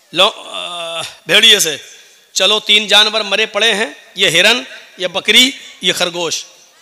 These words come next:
चलो बताओ किसको कौन सा जानवर खाना है, तुम फैसला करो, मैंने तुम्हें जज बना दिया है।" भेड़िया कहता, "बहुत आसान।" का क्या है? का हिरन बड़ा है, आप खा लो,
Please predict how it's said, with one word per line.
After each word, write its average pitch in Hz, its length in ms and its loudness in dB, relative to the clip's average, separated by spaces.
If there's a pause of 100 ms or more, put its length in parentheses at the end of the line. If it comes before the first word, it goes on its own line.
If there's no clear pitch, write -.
(580)
चलो 190 220 0
बताओ 196 280 4
किसको - 540 -2
कौन 208 300 0
सा 214 120 2
जानवर 190 380 -2
खाना 185 360 -10
है, 214 80 -8
तुम 220 200 -14
फैसला 185 380 -8
करो, 214 240 -10
मैंने 202 260 -6
तुम्हें 196 300 -2
जज 175 200 4
बना 160 260 -4
दिया 135 260 -4
है।" 120 200 -12 (1300)
भेड़िया 180 320 4
कहता, 208 240 2
"बहुत 208 240 -4
आसान।" 247 540 -6 (1900)
का 165 80 -6
क्या 185 280 0
है? 127 260 -10 (720)
का 208 80 4
हिरन 208 400 4
बड़ा 240 260 6
है, 285 100 6
आप 233 260 0
खा 285 120 -8
लो, 320 220 -10